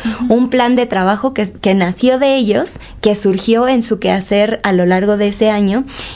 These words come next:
Speaker 2: y que hoy en día pueden decir, "Ah, pues ya sabemos como comunidad qué tenemos que hacer para gestionar el agua", específicamente en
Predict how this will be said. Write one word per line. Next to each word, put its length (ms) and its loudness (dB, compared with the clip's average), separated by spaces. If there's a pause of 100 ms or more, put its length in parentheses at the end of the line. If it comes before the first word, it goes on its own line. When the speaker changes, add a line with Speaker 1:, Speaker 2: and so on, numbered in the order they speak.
Speaker 2:
y 120 4
que 220 0
hoy 200 2
en 120 2
día 260 0
pueden 280 0
decir, 380 0
"Ah, 180 0
pues 160 0
ya 160 2
sabemos 420 0
como 280 0
comunidad 560 0
qué 140 -2
tenemos 420 0
que 80 -4
hacer 240 -2
para 180 0
gestionar 480 0
el 160 2
agua", 440 0
específicamente 1000 0
en 260 0